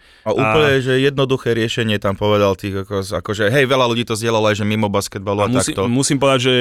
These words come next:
Speaker 2: o ňom možno málo kto vie, ale jemu zabili otca.
Speaker 1: Áno,
Speaker 2: Takto, pri
Speaker 1: o,
Speaker 2: týchto
Speaker 1: vojnový
Speaker 2: strel-, strelbách.
Speaker 1: Áno.
Speaker 2: No a bolo to tak, že zase som mal zimomriaky po celom tele, keď som to počúval a videl, jak sa tam rozčuluje.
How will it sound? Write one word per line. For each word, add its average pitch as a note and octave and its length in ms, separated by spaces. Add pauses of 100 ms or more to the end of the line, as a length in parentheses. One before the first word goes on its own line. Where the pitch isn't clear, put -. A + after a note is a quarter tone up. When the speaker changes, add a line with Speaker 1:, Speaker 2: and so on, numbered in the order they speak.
(140)
Speaker 2:
o B2 280
ňom C#3 140
možno C#3 200
málo C#3+ 200
kto C3+ 120
vie, D3+ 180 (100)
ale A2 240
jemu B2+ 380
zabili B2 360
otca. C3+ 380 (100)
Speaker 1:
Áno, A2+ 220
Speaker 2:
Takto, A#2+ 160
pri - 300
Speaker 1:
o, G#2 40
Speaker 2:
týchto G2 140
Speaker 1:
vojnový A2+ 380
Speaker 2:
strel-, G#2 340
strelbách. B2 500
Speaker 1:
Áno. G2 300 (260)
Speaker 2:
No A2 160
a A2 160 (300)
bolo A#2+ 300
to A#2+ 120
tak, A#2 220
že A2+ 340
zase A2+ 280
som A#2 120
mal A2 180
zimomriaky A2+ 420
po G#2 100
celom G#2+ 180
tele, G#2+ 160
keď G#2 160
som G#2+ 80
to G#2+ 80
počúval G#2+ 380
a A2 80
videl, G#2 160
jak G#2 80
sa - 80
tam G#2+ 100
rozčuluje. G#2+ 220